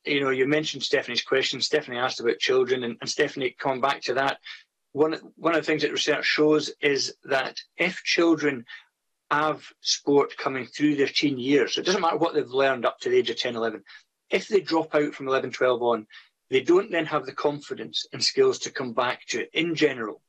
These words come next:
That's what the research tells us later on in life. If it's been part of that maelstrom that they've gone through, that children have gone through as teenagers,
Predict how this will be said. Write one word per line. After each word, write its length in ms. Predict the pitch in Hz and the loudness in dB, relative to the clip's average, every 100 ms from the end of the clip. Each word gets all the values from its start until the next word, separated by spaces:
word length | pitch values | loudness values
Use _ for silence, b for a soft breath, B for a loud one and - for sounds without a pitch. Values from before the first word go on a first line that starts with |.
| B B B - | B B B -8
That's 180 | - | -6
what 60 | - | -2
the 60 | - | 0
research 340 | - 131 - | 0 -2 -2
tells 260 | 127 117 127 | 0 0 -2
us 180 | - | -2
later 380 | 127 131 - 123 | 2 2 2 0
on 120 | 120 | 0
in 100 | 113 | 0
life. 220 | 110 104 - B B - | -4 -6 -12 B B -2
If 200 | 196 - | 0 0
it's 220 | - - | -4 0
been 200 | 160 151 | 0 0
part 360 | - 165 165 - | -2 0 0 -4
of 120 | 147 | -4
that 180 | 131 - | -4 -4
maelstrom 800 | 135 143 165 156 - 139 117 107 | 0 2 2 0 -4 -4 -4 -4
that 160 | 127 | -4
they've 220 | 135 120 - | 0 0 2
gone 240 | 127 127 | 0 0
through, 240 | - 120 | 0 0
that 100 | 110 | 0
children 300 | - 131 127 | 0 0 0
have 100 | 120 | 0
gone 200 | 107 123 | 0 -2
through 160 | 117 123 | 2 2
as 120 | 113 | 2
teenagers, 560 | - 127 123 117 - | -2 -2 -2 -2 -6